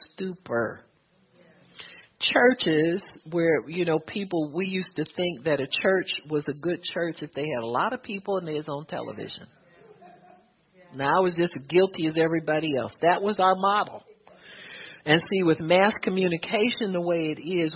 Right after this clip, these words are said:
we have to be careful to discern where God is and not pick up these ideas of man. One of the things that brought me, shocked me back out of, into a real reality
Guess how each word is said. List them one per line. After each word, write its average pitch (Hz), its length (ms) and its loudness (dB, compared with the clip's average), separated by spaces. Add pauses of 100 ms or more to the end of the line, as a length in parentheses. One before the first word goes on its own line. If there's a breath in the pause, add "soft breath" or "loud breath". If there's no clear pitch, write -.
(100)
we 233 340 -2
have 196 300 -2
to 175 80 -2
be 151 260 -8 (240)
careful 226 560 0
to 135 220 -6
discern 143 1080 0
where 151 260 2
God 185 540 2
is 123 560 -2 (800 loud breath)
and 165 240 2
not 185 300 0
pick - 220 -4 (100)
up 170 160 0
these 175 240 -4 (100)
ideas 160 720 -2
of 190 120 -6
man. 208 440 -8 (1400 loud breath)
One 254 240 6
of 285 100 4
the 202 200 8
things 214 240 4
that 151 260 4
brought 175 380 8
me, 208 160 -2 (180)
shocked 233 280 6
me 208 200 -4
back 165 360 0
out 202 340 4
of, 170 60 2 (500)
into 208 340 0
a 151 140 2
real 208 240 2
reality 160 640 -2